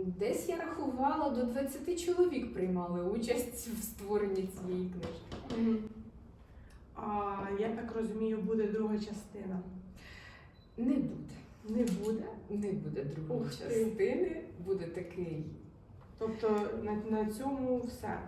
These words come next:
Speaker 1: На цьому все.
Speaker 2: Конкретно ця історія завершена, закінчена?
Speaker 1: Так. Буде інша книга,
Speaker 2: Мгм.
Speaker 1: будуть розповідатись, я планую, внуки,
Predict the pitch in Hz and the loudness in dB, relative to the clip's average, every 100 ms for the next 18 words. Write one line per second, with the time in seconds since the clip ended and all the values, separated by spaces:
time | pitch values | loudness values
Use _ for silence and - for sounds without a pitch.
0 | - 170 185 269 262 - - - - - | -6 -4 -2 0 0 0 -2 -6 -8 -10
1 | - - - - - - - 220 220 226 | -12 -12 -12 -12 -12 -12 -4 -2 2 2
2 | 220 208 202 190 - 294 285 262 233 185 | 2 -2 -4 -6 -4 -4 -2 -2 -2 0
3 | 220 277 - 277 254 226 196 220 269 277 | 0 0 -2 -4 -2 -2 -4 -4 -2 -2
4 | 254 - - - - 202 277 349 330 277 | 0 0 0 -2 -8 -4 2 4 6 4
5 | 262 226 208 233 254 349 349 - - - | 4 4 2 2 2 2 0 -4 -6 -10
6 | - 233 226 226 214 208 196 202 - 202 | -6 0 4 6 6 4 2 0 -2 0
7 | 196 190 190 190 185 185 180 - - 170 | 2 4 4 4 2 -2 -4 -4 -4 0
8 | 185 175 165 160 180 180 180 160 156 - | 2 2 0 -2 0 4 4 2 -2 -4
9 | - 175 185 240 466 494 | -10 -6 4 10 10 10